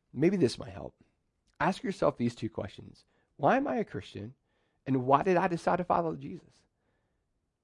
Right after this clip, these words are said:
Rekindling your love for Jesus will go a long way with wanting to be a found person, finding people.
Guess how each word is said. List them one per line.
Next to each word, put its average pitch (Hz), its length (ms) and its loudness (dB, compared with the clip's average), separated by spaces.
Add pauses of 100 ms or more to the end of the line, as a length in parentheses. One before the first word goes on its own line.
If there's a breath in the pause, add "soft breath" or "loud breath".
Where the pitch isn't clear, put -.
(400)
Rekindling 170 760 2
your 123 240 4
love 135 420 6 (100)
for 135 200 -2
Jesus 131 560 -10 (720)
will 139 140 0
go 156 240 6
a 127 100 4
long 135 540 2
way 104 400 2
with 120 200 -2
wanting 113 520 -2 (1120)
to 113 80 -8
be 120 140 2
a 113 60 4
found 131 360 0
person, 95 460 -8 (280)
finding 95 320 -4
people. - 380 -20